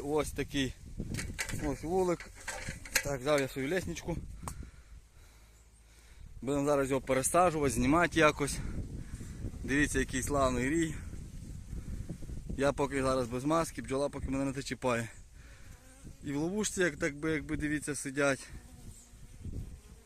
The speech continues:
Чого вони всі не зайшли, чи що їм щось не так.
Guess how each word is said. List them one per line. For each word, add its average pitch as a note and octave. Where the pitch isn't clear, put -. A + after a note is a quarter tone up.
Чого B2+
вони D#3+
всі D3+
не C#3+
зайшли, C#3+
чи A#2
що C#3+
їм C3
щось B2
не B2
так. B2